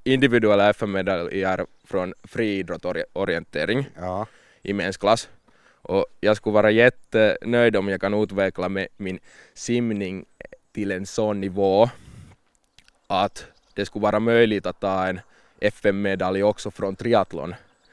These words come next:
Speaker 1: Jag tror att ingen har någonsin nått en sån trippel
Speaker 2: Okej.
Speaker 1: <laughs> tidigare.
Speaker 2: Det låter som ett ganska roligt mål.
Speaker 1: Ja.
Speaker 2: Det där faktiskt, eh, mm.
Speaker 1: Men nu första till,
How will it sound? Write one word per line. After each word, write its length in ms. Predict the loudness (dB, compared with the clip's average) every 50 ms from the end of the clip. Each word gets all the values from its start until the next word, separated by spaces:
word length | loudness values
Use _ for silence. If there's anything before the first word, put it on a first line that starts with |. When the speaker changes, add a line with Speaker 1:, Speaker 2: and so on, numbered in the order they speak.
| _ _ _ _ _ _ _ _
Speaker 1:
Jag 120 | 0 4 6
tror 220 | 8 8 10 10
att 180 | 8 6 4 -2 -16 _ _ _ _ _ _ _ _ -16 -6
ingen 340 | -2 -2 0 0 -2 -4 -6
har 120 | -8 -8
någonsin 520 | -8 -8 -8 -8 -10 -10 -12 -14 -14 -14 -14 -14
nått 300 | -12 -10 -10 -10 -10 -6
en 220 | -4 -4 -4 -4 -6 -12 _ _ _ _ _ -16 -10
sån 380 | -8 -4 0 2 2 2 2
trippel 500 | 2 0 0 0 0 0 -2 -2 -2 -2 -4 -8 -8 -6 -6 -6
Speaker 2:
Okej. 380 | -6 -4 -2 -2 0 0 0 -2
Speaker 1:
<laughs> 0 |
tidigare. 500 | -2 -4 -4 -4 -4 -6 -4 -2 -4 -4 -4 -4 -4 -4 -2 -2
Speaker 2:
Det 60 | 0 4
låter 300 | 4 4 6 4 4 2
som 200 | 2 2 0 0
ett 100 | 0 0
ganska 340 | 0 0 0 0 0 0
roligt 400 | 2 2 2 2 4 2 2 2
mål. 320 | 2 2 4 4 4 2 0 -4 -10 _ -4
Speaker 1:
Ja. 260 | 0 2 4 4 4 4
Speaker 2:
Det 120 | 2 2 4
där 280 | 4 4 4 4 2
faktiskt, 580 | 2 2 0 0 0 0 -2 -2 -2 -2 -2 -2
eh, 80 | 0 0 0
mm. 600 | 0 -2 -6 -6 -6 -4 -2 -2 -2 -2 0 0
Speaker 1:
Men 160 | 0 0 -2 -2
nu 220 | -4 -2 -2 -2
första 360 | 0 2 2 2 2 0 -4 -6
till, 320 | -2 -2 0 0 0 -2